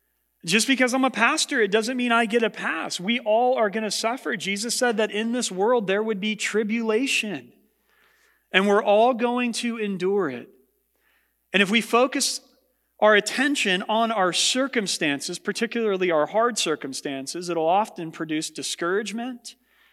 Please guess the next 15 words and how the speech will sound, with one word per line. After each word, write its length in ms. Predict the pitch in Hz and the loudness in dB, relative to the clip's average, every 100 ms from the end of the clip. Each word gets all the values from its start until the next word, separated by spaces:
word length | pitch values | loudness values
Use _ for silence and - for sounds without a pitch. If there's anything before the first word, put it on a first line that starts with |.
| _ | _
and 160 | 170 165 | 0 0
anxiety 920 | 156 143 143 165 202 214 226 233 - _ _ _ | 0 2 4 4 0 -2 -6 -8 -12 _ _ _
and 200 | - 175 | -8 -6
fear. 640 | - 202 196 147 117 113 - _ _ _ _ _ _ _ _ _ _ _ _ _ _ _ _ _ | -8 -4 0 0 -2 -12 -20 _ _ _ _ _ _ _ _ _ _ _ _ _ _ _ _ _
But 100 | 208 | 2
if 120 | 220 233 | 2 4
we 100 | 220 | 2
lift 360 | 220 330 - | 2 2 0
our 160 | 269 214 | -2 2
eyes 880 | 170 160 117 104 - - - - - _ _ _ _ _ _ | 4 2 -2 -10 -16 -10 -8 -8 -12 _ _ _ _ _ _
and 160 | 180 196 | 2 4
we 120 | 208 | 2
fixate 580 | 202 - 330 - 262 233 | 0 -2 -2 0 0 4
our 180 | 214 202 | 4 4
attention 920 | 180 - 220 226 - 165 151 180 | 2 -2 -4 -2 -2 -2 -4 -6